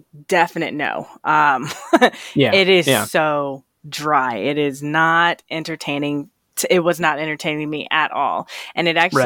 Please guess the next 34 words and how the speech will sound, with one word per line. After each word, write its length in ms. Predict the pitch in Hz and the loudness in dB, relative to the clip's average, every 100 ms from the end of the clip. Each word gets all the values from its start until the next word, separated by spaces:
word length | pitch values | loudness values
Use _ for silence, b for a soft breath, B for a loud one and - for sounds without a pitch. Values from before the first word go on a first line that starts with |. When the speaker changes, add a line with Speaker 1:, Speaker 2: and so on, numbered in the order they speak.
| 170 | 0
Speaker 2:
Right. 40 | 156 | 0
Speaker 1:
reminded 440 | 160 156 147 160 | 0 2 0 0
me 120 | 156 | -2
a 80 | 147 | 0
lot 260 | 143 143 139 | 2 2 2
of, 240 | 135 131 - | -2 -4 -2
um, 260 | 139 139 | 0 0
when 120 | 151 | 0
we 120 | 156 147 | 0 0
read 240 | 143 139 | 0 0
Sinbad 420 | - 147 143 135 | -2 0 0 -2
the 60 | 139 | -2
Sailor, 580 | - 240 175 143 143 151 B B B B - | 0 4 4 4 2 0 B B B B -2
um, 540 | 156 143 107 104 - 151 | 0 2 0 -2 -10 -2
the, 180 | 160 - 156 | -2 -2 -4
the 160 | 165 147 | -4 0
Speaker 2:
Mm. 80 | 147 | 2
Speaker 1:
just 260 | 160 - | 2 2
listing 720 | 165 175 214 - - 147 147 | 2 4 4 2 -4 -4 -4
and 300 | - 156 151 | -2 -2 -2
the 120 | 156 143 - | -4 -6 -4
tidbits 540 | - 226 220 190 - | 0 2 2 0 0
of 120 | 165 _ _ _ _ _ | -6 _ _ _ _ _
possibly 760 | - - 220 269 - 247 208 185 | -6 2 4 4 2 2 4 2
interesting 1080 | - 220 240 220 208 - 185 175 170 165 165 B B B - | 2 2 4 0 0 0 2 4 2 0 -4 B B B 0
ideas 680 | 185 180 190 175 160 160 160 | 0 0 2 4 4 2 0
and 240 | 165 160 | -2 -4
possibly 600 | - 160 202 220 196 175 | -4 -2 -2 -2 -2 0
interesting 520 | 160 175 180 - 165 | -2 -2 -6 -2 -2
anecdotes 540 | 123 170 180 - 160 - | 0 0 0 2 0 2
that 100 | 175 | 0
are 60 | 175 | 2
never 360 | 170 151 160 | 2 2 2
explored. 760 | 143 - - 175 165 87 - | 0 -4 -4 0 2 2 -2